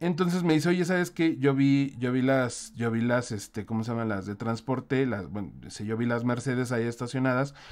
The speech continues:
Me dice, "Seguramente está en la MUFA", ¿no?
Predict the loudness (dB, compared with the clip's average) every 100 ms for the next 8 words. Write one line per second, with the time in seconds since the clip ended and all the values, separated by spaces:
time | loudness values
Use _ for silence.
0 | -14 -2 0 2 4 4 6 4 2 -2
1 | -2 0 2 4 2 2 0 -2 -6 _
2 | _ _ _ -4 -2 -2